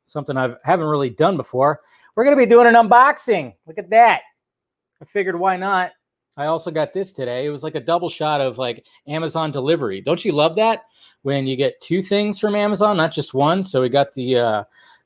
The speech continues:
got, of course, the Flash Multiverse two thousand twenty-one, Zack Snyder's Justice League and everything. So yeah, we'll be look, we'll be doing an unboxing of that. Definitely be doing an unboxing, even though it looks like, yeah, it looks like his wrist and leg,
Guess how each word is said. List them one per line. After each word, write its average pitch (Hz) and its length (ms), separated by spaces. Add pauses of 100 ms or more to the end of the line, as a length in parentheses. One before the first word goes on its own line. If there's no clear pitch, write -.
got, 139 100
of 131 80
course, 143 240
the - 80
Flash 151 520
Multiverse 135 680 (280)
two 156 140
thousand 151 380
twenty-one, 143 720 (720)
Zack 139 240
Snyder's 131 380
Justice - 460
League 104 280 (920)
and 110 100
everything. 110 440
So 110 220
yeah, 123 260 (140)
we'll 143 160
be 147 140
look, 156 240
we'll 143 100
be 151 180
doing 151 260
an 143 80
unboxing 139 600
of 117 80
that. 131 340 (920)
Definitely 139 300
be 127 100
doing 131 140
an 123 180
unboxing, 131 280
even 160 200
though 165 160
it 151 40
looks 156 240
like, 143 260
yeah, 135 200
it 120 60
looks 139 200
like 160 140
his 123 200
wrist 135 480
and 127 260
leg, 131 300